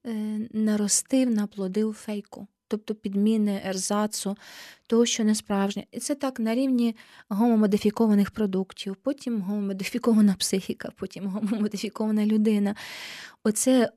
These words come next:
оця модифікація, тобто, е, підміна, несправжність, яка лізе зі всіх щілин, яка, більше того,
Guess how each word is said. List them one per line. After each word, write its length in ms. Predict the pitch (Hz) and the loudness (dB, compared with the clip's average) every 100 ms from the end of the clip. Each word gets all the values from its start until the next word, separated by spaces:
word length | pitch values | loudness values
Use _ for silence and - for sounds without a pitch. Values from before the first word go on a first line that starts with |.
| _ _ | _ _
оця 320 | 214 - 240 | -2 0 0
модифікація, 960 | 226 214 220 233 233 311 339 - 202 185 - | 2 2 0 0 -4 -2 -2 -2 -2 -4 -4
тобто, 760 | 208 _ _ 208 202 202 196 | -8 _ _ -6 -4 -4 -6
е, 800 | - 113 196 196 - - - - - | -8 -14 -14 -16 -16 -16 -16 -18 -8
підміна, 880 | 220 196 208 240 311 269 196 196 220 | -2 2 4 4 4 2 0 -6 -10
несправжність, 1200 | 214 196 196 196 - - 294 277 226 196 190 - | -8 -6 -6 -8 -8 -6 -2 -2 -4 -6 -8 -10
яка 240 | 208 190 | -8 -4
лізе 420 | 190 208 240 214 | -2 0 0 -2
зі 140 | 190 196 | -4 -6
всіх 300 | - 214 - | -6 -8 -6
щілин, 680 | - - 196 202 254 285 208 | -6 -4 -2 -2 -2 -2 -4
яка, 440 | 185 - 226 226 - - _ | -6 -6 -8 -8 -14 -20 _
більше 300 | 233 285 - | -4 -4 -4
того, 320 | - 202 185 | -6 -6 -6